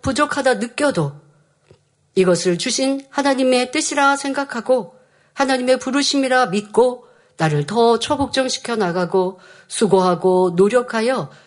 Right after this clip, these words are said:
더 그것을 할 수 있는 사람으로 만들어갑니다.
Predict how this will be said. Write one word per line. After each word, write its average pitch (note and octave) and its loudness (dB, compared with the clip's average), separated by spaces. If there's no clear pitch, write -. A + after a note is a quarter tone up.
더 C#4+ 0
그것을 D4 -2
할 G4 2
수 G4 0
있는 C#4+ 0
사람으로 B3+ 0
만들어갑니다. G3+ 0